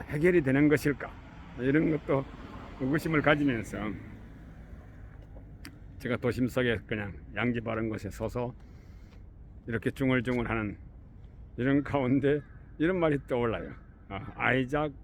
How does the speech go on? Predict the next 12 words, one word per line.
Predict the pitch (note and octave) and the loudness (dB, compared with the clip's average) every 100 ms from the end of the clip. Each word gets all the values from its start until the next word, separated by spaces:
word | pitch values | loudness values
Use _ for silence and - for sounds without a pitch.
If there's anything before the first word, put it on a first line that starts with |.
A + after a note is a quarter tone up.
| - - | -18 -14
프리드만, | - D3 C#3 D3 B2 F2 - - - - - - - - - - - - - - - | -2 0 2 4 2 0 -8 -18 -20 -20 -20 -20 -18 -18 -18 -20 -20 -20 -20 -20 -8
이 | F#3+ | 2
사람이 | A3+ B3+ | 4 4
한 | G#3 F#3+ | 4 4
말 | E3+ E3 | 4 4
중에 | E3+ E3 | 4 4
보면은 | C#3+ C#3 A#2+ D3 A2+ G2 - - - - - - - - | 4 4 4 2 0 -4 -14 -20 -20 -20 -20 -20 -18 -8
"가장 | - F#3 G#3 A#3+ A#3+ G#3+ - - - | -4 0 4 6 4 2 -8 -18 -18
시원한 | - - - C3+ C3+ C3 B2 | -12 -8 -2 2 2 2 -2
복수는 | G#2+ - - G#2 C#3+ D#3 - - - - - - - - - - - - - - B2 | -6 -12 -6 -2 -2 -4 -12 -20 -20 -20 -20 -18 -18 -18 -20 -20 -18 -18 -18 -10 4
용서하는 | C#3+ A3+ C#4 B3 A3 G#3 D3+ B2+ B2 A2+ | 8 8 8 6 2 0 0 -2 -2 -2
것이다." | A2 - - | -6 -12 -14